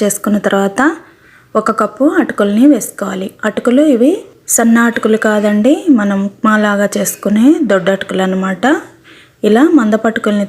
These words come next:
తీసుకొని మీడియం ఫ్లేమ్లో మంచి క్రిస్పీగా అయ్యే వరకు ఒక పది నిమిషాల పాటు షాలో ఫ్రై చేసుకోవాలి. మరి బాగా హైలో పెట్టి వేయించకూడదండి, మీడియం ఫ్లేమ్లో పెట్టుకొని నిదానంగా వేయించుకోవాలి. అప్పుడైతేనే మనకి ఇవి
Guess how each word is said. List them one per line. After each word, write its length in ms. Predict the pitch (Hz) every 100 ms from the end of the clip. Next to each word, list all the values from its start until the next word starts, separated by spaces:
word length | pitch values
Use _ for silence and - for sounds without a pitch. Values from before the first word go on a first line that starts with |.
| 202
తీసుకొని 480 | 196 - 202 208 311 320 - - _ _ 220
మీడియం 320 | 220 254 262
ఫ్లేమ్లో 400 | 254 214 202 208 285 339 - - 226
మంచి 220 | 202 220 220
క్రిస్పీగా 500 | 214 - 233 226 220
అయ్యే 200 | 208 208 202
వరకు 260 | 196 196 320 330
ఒక 120 | 202
పది 140 | 208 196
నిమిషాల 400 | 202 214 214 208 196
పాటు 260 | 196 190 294 330
షాలో 260 | 208 190 208 190
ఫ్రై 120 | 202 269
చేసుకోవాలి. 640 | 269 - - 180 170 170 - - _ - _ - 262
మరి 160 | 254 262
బాగా 240 | 247 240 269 247
హైలో 240 | 233 247 247
పెట్టి 220 | 233 262 370 311
వేయించకూడదండి, 720 | 233 226 - 220 214 214 294 330
మీడియం 260 | 233 226 233
ఫ్లేమ్లో 280 | 233 226 214
పెట్టుకొని 380 | 214 - 214 233 311
నిదానంగా 480 | 233 220 214 208 240 262
వేయించుకోవాలి. 580 | 208 202 - 202 190 196 220
అప్పుడైతేనే 500 | 214 208 208 240 247 254
మనకి 320 | 214 208 302 427 - - 240
ఇవి 140 | 262